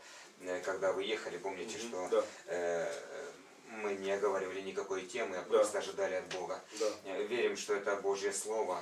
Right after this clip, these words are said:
Speaker 1: о благословении, чтобы мы начали жить этим.
Speaker 2: Аминь.
Speaker 1: Да? Вот благословлять, э, себя,
Speaker 2: Да.
Speaker 1: не
Speaker 2: Да.
Speaker 1: проклинать.
Speaker 2: Не проклинать, да.
Speaker 1: Э, благословлять, э, любимых,
Speaker 2: Да.
Speaker 1: э,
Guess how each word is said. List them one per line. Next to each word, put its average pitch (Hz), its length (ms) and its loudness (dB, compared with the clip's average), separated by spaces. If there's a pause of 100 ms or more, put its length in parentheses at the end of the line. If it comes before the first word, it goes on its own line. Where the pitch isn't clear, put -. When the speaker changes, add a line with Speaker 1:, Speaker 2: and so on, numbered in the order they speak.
Speaker 1:
о 98 80 -2
благословении, 92 760 -6
чтобы - 340 -2
мы 101 140 -2
начали 101 420 0
жить 92 300 -6
этим. 92 260 -8 (320)
Speaker 2:
Аминь. 120 260 -2
Speaker 1:
Да? 110 160 6 (280)
Вот 107 160 4
благословлять, 117 960 4
э, 107 340 10
себя, 107 540 4 (100)
Speaker 2:
Да. 113 320 6
Speaker 1:
не 113 180 -2
Speaker 2:
Да. 117 120 2
Speaker 1:
проклинать. 113 560 6
Speaker 2:
Не 143 60 6
проклинать, 120 560 6
да. 104 140 8
Speaker 1:
Э, 104 200 8
благословлять, 123 840 6
э, 117 400 2 (220)
любимых, 104 640 -2 (220)
Speaker 2:
Да. - 160 10
Speaker 1:
э, 95 200 4